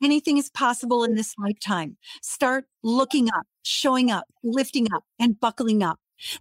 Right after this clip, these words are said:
Put what you desire on your LinkedIn profile and use the five A's.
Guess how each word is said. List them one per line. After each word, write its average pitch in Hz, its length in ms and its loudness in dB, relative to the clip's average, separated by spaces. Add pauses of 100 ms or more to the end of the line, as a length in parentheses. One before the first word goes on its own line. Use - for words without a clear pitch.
Put 330 200 0
what 302 260 0
you 285 100 0
desire 247 480 2
on 233 140 2
your 233 100 -2
LinkedIn 233 420 0
profile 226 400 0
and 220 140 2
use 254 260 0
the 277 180 -4
five 220 340 2
A's. 185 400 -2